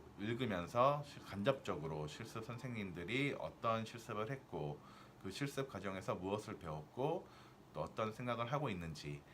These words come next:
그리고, 어, 저희 두 분의 팀장님께서 슈퍼바이저로 활동을 하셨는데 또 팀장님들의 어떤 슈퍼비전, 피드백들을 또 읽으면서, 어, 많이 저 스스로도 배우고 느꼈던 그런 시간들이었습니다.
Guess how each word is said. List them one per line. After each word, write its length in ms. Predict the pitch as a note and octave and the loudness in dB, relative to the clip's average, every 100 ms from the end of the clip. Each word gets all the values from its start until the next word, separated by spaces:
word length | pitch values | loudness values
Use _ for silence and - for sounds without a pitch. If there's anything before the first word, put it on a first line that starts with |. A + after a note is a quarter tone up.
| - - | -18 -12
그리고, 580 | G#2 A2+ A2 D3 E3 F3 - - - - - F2 | -6 -4 0 2 4 2 -4 -18 -18 -18 -10 -4
어, 220 | E2 E2+ | -2 -2
저희 280 | - F#2+ F#2 - | -4 -2 -2 -4
두 260 | G#2 G#2 | -4 -2
분의 540 | G#2 A2 G#2+ C3 C#3+ C#3 | 0 0 2 6 6 4
팀장님께서 760 | D#3+ D#3+ D#3+ C3+ - F#2+ G2 | 0 2 2 2 0 -2 -2
슈퍼바이저로 680 | F#2+ - D3+ C#3+ A#2+ G#2+ F2+ | -2 -2 2 4 4 2 0
활동을 340 | F#2+ A#2+ A2+ A2+ | -2 -4 -2 -2
하셨는데 680 | B2+ C3 F#2+ F#2 C#3+ G#2 D2+ - - - - | -2 -2 -2 2 2 2 -4 -12 -16 -16 -12
또 120 | F2+ F2+ | -6 -4
팀장님들의 840 | D3 D3 D3 C3 A#2 A2 G#2+ G#2+ | 0 2 2 2 0 4 6 6
어떤 180 | F2+ F2+ | 4 -2
슈퍼비전, 800 | - D#3 D3+ A2 F2+ G2 C3+ - | -6 -2 -2 0 4 4 4 0
피드백들을 720 | C#3+ C#3+ B2+ - G2+ G2 F#2 | -2 -2 -2 -4 -2 -2 -2
또 100 | F#2+ | -4
읽으면서, 960 | D#2+ E2 G2 F2 D#2+ D2+ B2+ A2 D#2 - - - - - | -4 -4 -2 -2 -2 2 4 4 2 -6 -18 -18 -16 -6
어, 280 | E2+ E2 D2+ | -2 0 0
많이 520 | D2+ E2 F2+ F2 E2+ | 0 0 -2 -4 -4
저 240 | - F2 E2 | -4 -4 -4
스스로도 540 | - - C#3 A#2+ A2 | -6 -4 0 0 -2
배우고 760 | F2 F2+ A2 - D#2+ F2 E2 C#2+ | 0 0 2 0 0 2 2 -2
느꼈던 680 | - F2+ - D#2+ F2+ B2+ A#2+ | -4 -6 -2 2 2 2 -2
그런 240 | F2 E2 | -6 -6
시간들이었습니다. 1080 | - A#2+ A#2 F#2+ D#2+ C#2 - D2 C#2 D2 | -6 -2 -2 -2 -4 -6 -8 -10 -4 -4